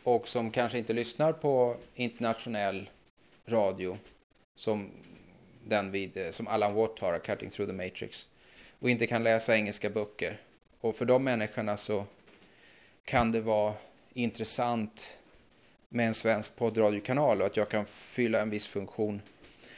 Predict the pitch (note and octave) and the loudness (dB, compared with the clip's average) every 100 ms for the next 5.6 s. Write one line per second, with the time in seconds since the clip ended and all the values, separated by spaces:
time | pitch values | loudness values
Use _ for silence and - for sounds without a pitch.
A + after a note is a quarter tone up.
0 | - - - E2+ - - - - A#2 B2 | -20 -8 -2 -2 -2 -6 -8 -8 2 2
1 | B2 C3 C3+ B2+ B2+ A#2+ B2 A#2+ A2 A2 | 4 4 6 6 6 4 4 4 2 0
2 | A2 C#3+ F3 C#3 G2+ G2 - - - - | 2 6 8 6 4 -6 -14 -20 -20 -20
3 | - - - - _ - B2 A#2+ A2 - | -20 -20 -20 -20 _ 4 8 8 4 0
4 | - A#2 G#2+ G#2 A2 G#2+ G2+ G2 - - | 2 2 2 0 2 4 4 0 -6 4
5 | B2 B2+ B2 A2 G2 | 6 6 4 4 2